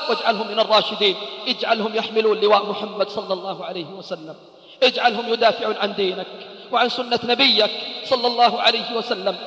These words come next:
بتوحيدك وتقواك يا إله الأولين والآخرين. اللهم من كان في هذا الجمع مريضا فاللهم اشفه،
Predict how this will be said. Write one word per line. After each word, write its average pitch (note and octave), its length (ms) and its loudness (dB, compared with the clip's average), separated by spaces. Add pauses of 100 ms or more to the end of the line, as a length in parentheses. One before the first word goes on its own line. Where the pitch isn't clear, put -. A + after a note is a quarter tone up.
(180)
بتوحيدك G#3+ 640 -4
وتقواك G#3 600 2
يا G#3 100 2
إله F#3+ 320 0
الأولين F#3+ 480 -2
والآخرين. F#3 640 -6 (380)
اللهم F#3 580 0 (280)
من F#3+ 100 -4
كان F3+ 380 -4
في F3 80 -12 (100)
هذا E3+ 140 -6
الجمع E3 340 -4
مريضا E3 440 -4 (320)
فاللهم E3+ 480 -6
اشفه، - 280 -14